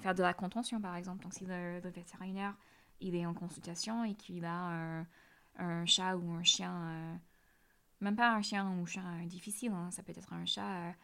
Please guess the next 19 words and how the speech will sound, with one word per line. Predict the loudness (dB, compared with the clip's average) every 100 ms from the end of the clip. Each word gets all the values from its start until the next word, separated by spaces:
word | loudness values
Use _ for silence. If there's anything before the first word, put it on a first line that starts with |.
| -20 -20 -8
euh, | -4 -4
qui | -4 -4
a |
besoin | 4 4 6
d'être, | 2 0
euh, | 0 0 0 -2 -4 -4
mis | -4 -2
en | -2
contention | -4 -4 -6 -4 -2 -2
parce | -6
qu'il | -4 -2 0 -2
a |
besoin | -4 -4 -4
d'a-, | -6 -8 -6
d'avoir, | -6 -6 -6
euh, | -6 -6 -6 -8 -10 -16 -20 -20 -20 -20 -4
sa, | 2 2 4 4
sa | 2 2
vaccination, | 0 0 0 2 4 4